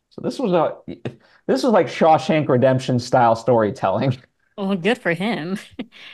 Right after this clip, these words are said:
Speaker 1: Um, absolutely. And, um, it is part of the, uh, Buru Quartet. Um, obviously, we haven't read the rest of them, but, um, you know, it seems quite interesting and so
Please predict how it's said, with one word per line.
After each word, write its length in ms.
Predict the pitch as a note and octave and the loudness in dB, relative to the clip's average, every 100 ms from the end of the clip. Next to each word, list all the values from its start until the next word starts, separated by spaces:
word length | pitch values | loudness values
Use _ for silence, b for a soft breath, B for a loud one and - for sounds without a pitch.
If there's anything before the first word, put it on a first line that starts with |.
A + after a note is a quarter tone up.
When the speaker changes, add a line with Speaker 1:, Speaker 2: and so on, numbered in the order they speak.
| B B | B B
Speaker 1:
Um, 560 | - G#2 G#2 G2+ G2 G2 - - | -6 -2 -2 0 -2 -6 -12 -4
absolutely. 720 | G#2 A2+ B2+ A2 G#2 G2 - - | -2 -2 -4 -2 -2 -4 -6 -4
And, 400 | G#2+ G#2+ G#2 - | 0 0 -2 0
um, 540 | G#2+ G#2+ G#2 G2 - A2+ | 0 0 0 -4 -8 -2
it 80 | |
is 100 | D3 | -2
part 320 | D3+ - E3 D#3 | -2 2 4 4
of 180 | C#3+ | 2
the, 220 | B2 B2 A2+ | 2 2 4
uh, 280 | G#2+ G#2 | 4 4
Buru 640 | F2+ A2 B2+ B2 A#2 A2 - _ _ - | 2 -2 0 2 2 0 -4 _ _ 0
Quartet. 680 | B2 A2 - A2 G2+ - - | 0 0 0 2 0 -4 -10
Um, 500 | G#2 G2+ F#2+ F#2+ F2 - _ _ _ - | -6 -2 -2 -4 -8 -12 _ _ _ -12
obviously, 260 | F#2+ - G#2 | -10 -6 -4
we 60 | |
haven't 220 | G#2 G2 | -4 -6
read 340 | G#2 G2 G2+ - - | -2 0 -2 -6 -10
the 160 | G#2+ | -4
rest 320 | G2 G#2+ - G#2 | 0 0 -2 -6
of 80 | |
them, 400 | G2 G2+ G2 G2+ G#2 b b b - | -2 -2 -2 -4 -10 b b b -2
but, 340 | G#2 F#2 - | 0 0 0
um, 640 | G2 F#2+ F#2+ F#2 G2 C3+ - | 0 2 2 0 -2 -8 -14
you 200 | - A#2+ | -4 -2
know, 200 | G#2 G2+ - _ - | -2 -4 -10 _ -18
it 100 | - | -14
seems 300 | - G#2+ G2+ | -8 -6 -6
quite 240 | - G2+ F#2+ | -6 -4 -4
interesting 480 | G2 G2+ - G2+ | -6 -10 -10 -8
and 100 | G2 | -8
so 180 | - G2+ | -6 -8